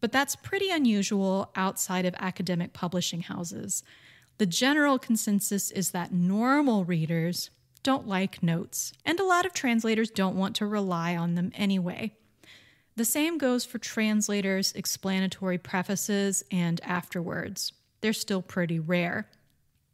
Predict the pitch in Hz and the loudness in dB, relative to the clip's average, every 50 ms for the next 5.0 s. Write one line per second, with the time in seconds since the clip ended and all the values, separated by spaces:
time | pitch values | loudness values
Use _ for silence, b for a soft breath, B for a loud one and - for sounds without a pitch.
0 | _ _ 277 320 294 - - 440 440 440 415 381 359 - 339 320 - 285 277 285 | _ _ -2 0 0 0 -2 -2 -4 -4 -4 -4 -2 -2 -2 -2 0 0 0 0
1 | 277 - - - 240 226 233 226 220 226 220 220 - - - 190 180 185 180 - | -2 -6 -6 -4 -2 0 2 2 2 2 2 0 0 -2 -2 0 0 0 -2 -4
2 | - - 220 208 208 208 202 202 202 202 - B B - 220 220 - 220 208 190 | -4 -2 0 2 2 2 2 2 2 0 0 B B -2 0 2 2 2 2 2
3 | 190 214 233 247 254 262 269 269 269 254 220 - - 208 202 202 196 202 196 190 | 0 0 0 2 2 2 2 2 2 0 0 0 -2 -2 0 0 0 0 0 0
4 | 190 190 185 180 170 - - - - 233 233 226 214 196 175 170 180 175 175 185 | 0 2 0 0 -2 -4 -10 -6 0 2 2 4 4 2 2 0 0 0 0 0